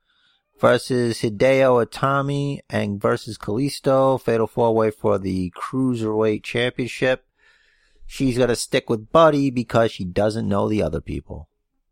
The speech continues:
And that is fair. Although she knows Kalisto,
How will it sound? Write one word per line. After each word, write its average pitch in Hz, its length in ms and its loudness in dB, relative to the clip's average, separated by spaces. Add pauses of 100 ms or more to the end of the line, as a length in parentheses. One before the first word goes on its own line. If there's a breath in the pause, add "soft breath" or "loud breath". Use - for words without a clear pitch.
And 82 240 -12
that 104 340 2 (240)
is 98 280 -4
fair. 82 440 0
Although 110 320 2
she 107 180 -4
knows 104 300 4
Kalisto, 104 720 0